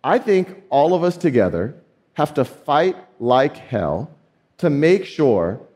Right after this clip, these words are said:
that we put the guardrails, we put in, when it, when the problems arise,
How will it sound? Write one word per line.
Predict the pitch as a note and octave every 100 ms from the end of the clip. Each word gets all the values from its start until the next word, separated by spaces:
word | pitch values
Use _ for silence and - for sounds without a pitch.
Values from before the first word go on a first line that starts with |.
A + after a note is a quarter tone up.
| -
that | G#2
we | A2+
put | A2+ F3 E3+
the | F3+
guardrails, | D3+ C#3+ C3+ C3 B2+ B2+ D#3 - _ -
we | A2+
put | D#3+ D3+
in, | D3+ C3 A2+ -
when | B2+ B2 E3
it, | - C3+
when | E3+ A#3 A3+
the | A3+
problems | - G#3 G3 G3 G3+ F3
arise, | E3 C#3+ C3 C3+ C#3+